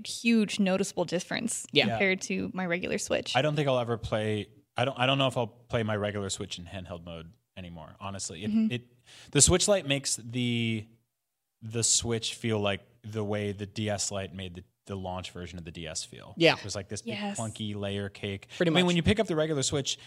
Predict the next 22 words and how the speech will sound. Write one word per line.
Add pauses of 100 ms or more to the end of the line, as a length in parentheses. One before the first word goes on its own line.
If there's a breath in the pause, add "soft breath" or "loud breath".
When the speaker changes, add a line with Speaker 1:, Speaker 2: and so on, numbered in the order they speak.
(160 loud breath)
Speaker 3:
it's
definitely
noticeably
big,
bigger,
but
it's
also
just
kind
of
creaky,
and
the
Joy-Cons
are
a
little
wiggly,
and
there's
Speaker 1:
Yeah.